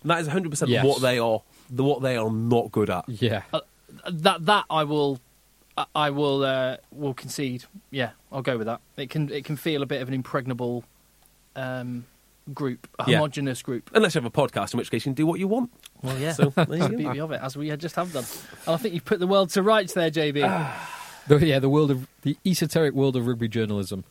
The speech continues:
Speaker 2: you've put to rights.
Speaker 3: Um, as for, uh, domestic rugby, we're gonna preview two more sides from the, um,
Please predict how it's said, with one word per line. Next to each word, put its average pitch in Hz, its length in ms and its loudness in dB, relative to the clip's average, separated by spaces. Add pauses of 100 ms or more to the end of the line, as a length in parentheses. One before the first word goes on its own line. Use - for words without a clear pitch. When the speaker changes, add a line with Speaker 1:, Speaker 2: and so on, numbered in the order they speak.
(160)
Speaker 2:
you've 101 140 -8
put - 140 -10
to 92 100 -8
rights. 85 300 -10 (1500)
Speaker 3:
Um, 185 280 2
as 220 260 2
for, 202 920 2 (100)
uh, 170 160 -6
domestic 180 420 -2
rugby, 147 240 -2
we're 156 80 -2
gonna 160 280 -2
preview 160 420 -2
two 202 240 -2
more 160 180 0
sides 147 380 -4
from 147 180 -4
the, 147 280 -6 (200)
um, 143 460 -8